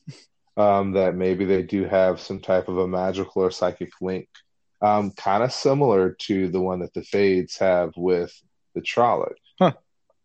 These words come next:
Speaker 1: in nature. So that kinda makes me wonder, like, was it the similar or the same magic that linked the two? I mean, I know we have this idea of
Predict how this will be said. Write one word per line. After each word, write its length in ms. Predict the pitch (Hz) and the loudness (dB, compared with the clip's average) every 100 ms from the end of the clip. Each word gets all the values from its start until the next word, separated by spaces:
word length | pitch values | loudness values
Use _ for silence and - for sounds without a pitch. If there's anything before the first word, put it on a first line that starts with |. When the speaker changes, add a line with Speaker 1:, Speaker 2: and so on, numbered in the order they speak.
| _ _ _ _ - | _ _ _ _ -6
Speaker 1:
in 280 | 101 98 | -4 -4
nature. 560 | 92 87 82 - 73 - _ _ _ | -6 -8 -8 -8 -8 -10 _ _ _
So 180 | _ - | _ 0
that 200 | 107 98 | 0 0
kinda 220 | - 107 | -2 -2
makes 340 | 98 95 90 - | 0 -4 -6 -6
me 120 | 92 | -4
wonder, 680 | 92 98 104 95 95 92 92 | -2 0 -2 0 -2 0 0
like, 420 | 90 90 87 - _ _ _ _ _ _ - | 2 0 -2 -6 _ _ _ _ _ _ -4
was 340 | 101 107 98 | 0 2 2
it 60 | 90 | 2
the 140 | 92 | 0
similar 580 | - - 104 101 95 92 | -2 -4 -2 0 2 4
or 160 | 92 92 | 4 2
the 120 | 90 | 0
same 400 | - 98 92 87 | -2 -4 -4 -4
magic 520 | 85 87 92 98 87 | -4 -2 -2 -4 -4
that 240 | 90 85 78 | -2 -2 -2
linked 420 | 90 90 - - | -4 -6 -10 -8
the 140 | 87 82 | -6 -6
two? 500 | - 127 127 156 151 - _ _ | -4 0 0 0 -4 -8 _ _
I 40 | 101 | -6
mean, 140 | 104 | -2
I 40 | 98 | 0
know 160 | 101 | 0
we 120 | 104 101 | 2 2
have 160 | 87 | 0
this 180 | 95 - | 0 0
idea 520 | 87 90 85 92 90 | 0 -2 -2 0 2
of 260 | 78 87 82 | 2 -2 -6